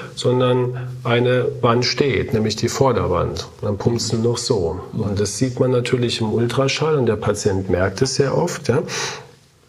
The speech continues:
Aber wir haben ja noch ein zweites, äh, eine zweite Komponente und das ist das sogenannte,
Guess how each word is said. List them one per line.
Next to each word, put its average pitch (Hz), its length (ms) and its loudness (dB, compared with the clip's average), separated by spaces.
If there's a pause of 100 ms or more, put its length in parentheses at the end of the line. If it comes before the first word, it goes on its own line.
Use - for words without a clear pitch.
(560)
Aber 143 540 2 (560)
wir 113 120 4
haben 131 100 4
ja 135 80 4
noch 127 180 2
ein 120 120 2
zweites, - 1000 0
äh, 113 420 2 (880)
eine 117 160 0
zweite 127 360 0
Komponente 110 640 2
und 120 100 0
das 117 180 0
ist - 180 -4
das 113 120 -2
sogenannte, 110 1000 0